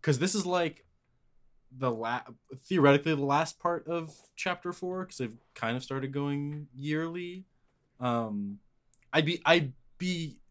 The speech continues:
excited if this became more of, like, a regular thing of, like,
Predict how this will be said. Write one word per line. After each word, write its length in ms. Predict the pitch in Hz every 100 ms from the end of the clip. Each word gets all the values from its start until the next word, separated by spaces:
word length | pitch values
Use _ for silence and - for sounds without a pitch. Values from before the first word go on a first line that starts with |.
| _ _ _ _ -
excited 460 | 151 - 185 190 165
if 120 | 143
this 160 | 135 131
became 380 | - 131 123 107
more 200 | 110 110
of, 100 | 101
like, 160 | 101
a 40 | 98
regular 400 | 95 95 95 87
thing 380 | - 87 82 80
of, 160 | 82
like, 240 | 92 85